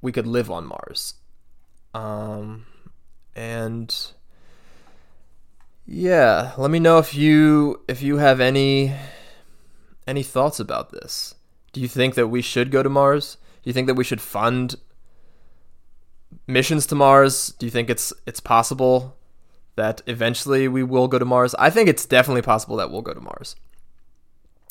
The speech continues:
But I don't know if it's worth it. The other thing is, like, okay,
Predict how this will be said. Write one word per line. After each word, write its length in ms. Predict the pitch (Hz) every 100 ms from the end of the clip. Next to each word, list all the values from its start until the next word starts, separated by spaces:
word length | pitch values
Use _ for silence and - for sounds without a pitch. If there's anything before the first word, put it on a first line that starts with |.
| - _ _ - 120
But 480 | 127 123 117 - - _ _ _ _ _ _ _ _ _ _ _ _ _ _ _ _ _ _ _ _ _
I 200 | 120 123
don't 400 | 123 135 127 127
know 260 | 120 117 117
if 120 | 113
it's 160 | 107 -
worth 320 | 123 107 -
it. 200 | - - _ - _ - - _ - _ - - - - -
The 100 | 147
other 160 | 233
thing 180 | 247 226
is, 140 | 190 160
like, 220 | 143 -
okay, 400 | 156 147 113